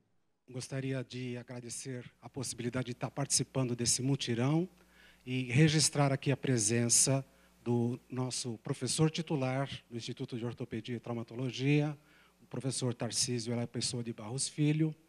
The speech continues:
além do nosso diretor executivo, o doutor Walter Sintra. Foram pessoas que contribuíram muito para que esse mutirão se tornasse uma realidade. Esteve presente aqui até alguns minutos atrás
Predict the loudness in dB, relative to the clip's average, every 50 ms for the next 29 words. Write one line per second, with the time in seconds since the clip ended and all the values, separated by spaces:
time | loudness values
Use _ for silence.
0 | _ -20 -20 -20 -20 -14 -4 0 4 4 4 6 6 6 6 6 4 2 0 -2
1 | 0 2 2 2 2 2 2 2 2 2 0 0 0 0 -2 -2 0 0 2 2
2 | 2 2 0 -4 -4 -4 _ _ _ _ _ _ -6 -6 -4 -2 -4 -4 0 0
3 | 2 2 2 2 2 2 2 2 2 0 2 2 0 0 -2 -4 -6 -10 -16 -20
4 | -20 _ _ _ -20 _ _ _ -4 0 0 0 2 2 2 2 2 0 0 0
5 | 0 -2 -2 -4 -10 -8 -4 -4 -4 -2 0 -2 2 2 2 2 4 4 6 6
6 | 6 4 4 0 0 0 0 0 -2 -2 -2 0 0 0 2 0 0 2 2 0
7 | 2 2 2 0 -2 -6 _ _ _ _ -12 -10 -8 -4 -2 -2 -2 -2 -2 -2
8 | -4 -4 -4 -4 -4 -4 -4 -2 -2 -2 -2 -4 -6 -8 -12 -14 -14 -18 -18 -18
9 | -20 -20 _ _ _ _ -8 -4 -2 0 2 2 2 2 2 2 2 2 2 2
10 | 0 0 0 -4 -6 -6 _ -10 -6 -4 -4 -4 -4 -6 -8 -6 -4 -4 -2 -2
11 | -4 -6 -8 -10 -12 -12 -8 -6 -6 -4 -4 -2 -2 -2 -2 -4 -6 -6 -6 -6
12 | -4 -4 -2 -2 0 -2 -2 -4 -4 -8 -8